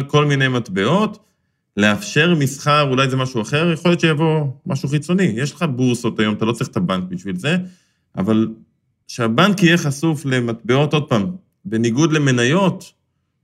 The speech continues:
שבסוף מניות מייצרות ערך כלכלי, כי שוק ההון מאפשר לחברות לגייס הון, לצמוח וכן הלאה.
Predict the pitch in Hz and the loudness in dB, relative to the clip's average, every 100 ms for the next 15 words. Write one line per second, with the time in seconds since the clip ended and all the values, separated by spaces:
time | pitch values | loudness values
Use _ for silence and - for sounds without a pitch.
0 | _ - 98 92 101 - 147 143 117 113 | _ -6 -2 -2 -2 -2 -2 0 2 2
1 | 139 131 104 - 127 131 127 120 - 101 | 0 0 -4 -2 -2 0 -2 -2 -2 -2
2 | 92 120 135 107 87 - - 127 113 104 | 0 0 2 2 0 -6 -2 -2 0 0
3 | 127 120 101 90 90 95 117 104 98 92 | 0 0 -2 -4 -8 -6 -2 -2 -2 -4
4 | 87 87 87 87 92 - 165 185 160 147 | -6 -2 -2 0 -2 -2 2 2 2 0
5 | 127 - _ _ 90 98 - 120 147 175 | -2 -6 _ _ 0 0 -2 -2 2 2
6 | 160 147 135 - - - 110 123 131 190 | 2 2 0 -2 -14 -12 -8 -4 0 2
7 | 185 | 2